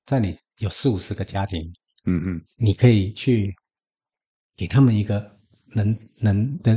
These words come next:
Speaker 1: 一个机会在。我觉得这是创业里面，你有时候回想起来，你，你可以给，就是刚才 Jason 讲，在这个社会你可以带出什么样子的不同的，的面向、不同的意义。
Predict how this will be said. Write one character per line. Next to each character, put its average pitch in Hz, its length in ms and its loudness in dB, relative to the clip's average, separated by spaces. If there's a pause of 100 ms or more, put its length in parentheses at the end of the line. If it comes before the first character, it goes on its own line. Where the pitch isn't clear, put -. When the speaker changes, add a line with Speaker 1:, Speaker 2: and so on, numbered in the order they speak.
Speaker 1:
一 143 80 2
个 117 240 0
机 117 260 0
会 107 220 2
在。 87 260 -6 (400)
我 120 80 0
觉 165 140 8
得 165 80 12
这 170 140 8
是 160 80 6
创 156 260 4
业 156 80 8
里 107 140 4
面， 139 120 2
你 107 120 0
有 95 120 -6
时 95 120 -6
候 127 60 -2
回 110 180 0
想 101 220 -2
起 - 160 -10
来， 90 180 -8 (600)
你， 98 200 0
你 101 160 2
可 143 120 2
以 131 200 6
给， 90 280 0 (380)
就 - 140 -2
是 117 100 0
刚 113 180 2
才 95 200 2
Jason 98 300 2
讲， 110 280 -8
在 123 140 0
这 117 80 0
个 110 100 2
社 110 260 2
会 107 120 6
你 95 100 2
可 98 100 0
以 95 40 2 (100)
带 120 160 2
出 113 180 0
什 101 200 -2
么 85 80 -2
样 98 280 2
子 101 120 -8
的 - 160 -12
不 - 80 4
同 90 320 -4
的， 87 180 -2 (680)
的 101 120 -2
面 117 240 10
向、 92 300 2
不 - 120 -2
同 90 300 -4
的 95 140 -4
意 110 360 2
义。 87 80 -2